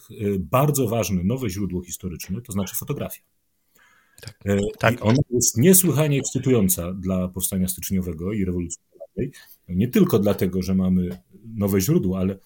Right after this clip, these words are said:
Speaker 1: także z uwagi na to, jak to źródło, je-, jak to, jak, jak fotografia jest już wykorzystywana. Pamiętacie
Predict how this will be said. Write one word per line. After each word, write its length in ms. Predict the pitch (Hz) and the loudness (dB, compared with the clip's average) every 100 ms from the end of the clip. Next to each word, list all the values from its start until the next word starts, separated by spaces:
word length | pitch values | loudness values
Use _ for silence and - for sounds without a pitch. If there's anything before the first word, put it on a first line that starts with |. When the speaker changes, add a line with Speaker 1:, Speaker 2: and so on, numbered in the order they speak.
| - - _ | -20 -20 _
Speaker 1:
także 280 | - - 113 | -8 -2 2
z 60 | |
uwagi 300 | 117 123 110 | 2 2 2
na 100 | 117 | 0
to, 120 | 120 | 2
jak 200 | 107 120 | 2 0
to 200 | - 117 - | -2 -4 -2
źródło, 500 | 92 113 135 127 123 135 | -4 -2 0 0 0 -4
je-, 220 | 127 131 147 | -6 -4 0
jak 220 | 117 - | -2 -2
to, 80 | - | -4
jak, 260 | 120 127 - | -2 -2 -2
jak 180 | 117 110 | -2 0
fotografia 480 | 139 131 101 147 123 | 0 2 2 2 4
jest 280 | 123 180 160 | 8 8 6
już 120 | 127 | -2
wykorzystywana. 580 | 127 127 - 123 110 90 | -2 -2 -2 0 0 0
Pamiętacie 540 | 98 95 110 - 98 | -2 -2 -4 -4 -8